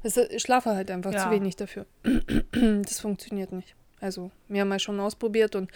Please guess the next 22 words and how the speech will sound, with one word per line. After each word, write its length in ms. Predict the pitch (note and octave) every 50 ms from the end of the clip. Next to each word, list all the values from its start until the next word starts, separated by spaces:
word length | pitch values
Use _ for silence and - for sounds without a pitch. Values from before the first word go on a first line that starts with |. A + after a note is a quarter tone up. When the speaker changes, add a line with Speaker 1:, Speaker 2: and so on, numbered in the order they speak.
| - - - - - - -
Speaker 1:
weißt 180 | A3 G#3+ G#3+ -
du, 140 | C4+ B3+ A#3+
und, 180 | A3 G#3+ G#3+ A3+
äh, 340 | - - G#3+ G#3+ G#3+ A3 - - - -
es 120 | - A3 -
geht 180 | - C#4+ C#4
mir 180 | D4 C4 B3 A#3
auch 120 | A#3 A#3
den 160 | A#3 - B3 A#3+
ganzen 300 | A#3 B3 B3 - B3+ A#3+
Tag 180 | A#3+ A#3 -
ziemlich 280 | - A#3+ A#3 A3+ G#3+ -
gut 360 | - C#4 D4+ E4 E4 D#4 D4+
und, 240 | B3+ A#3 A3 A3+ A3+
äh, 60 | G#3
halt 520 | G#3 G#3 - - G#3 G3+ G#3+ A3 G#3+ - - A#2
auch, 280 | D#2 - G3+ G#3 - A3
ich, 280 | F#3 G3+ G#3 - - - - - -
äh, 140 | D#3 F#3+ G3+ - - E3+ F3+ F#3+ F#3+ F#3+ -
kann 220 | - A3 A#3 A3+
auch, 240 | A3 G#3+ G#3+ - A3
äh, 500 | D3 G3+ G3+ G3+ G3 G3 G3 F#3+ F#3+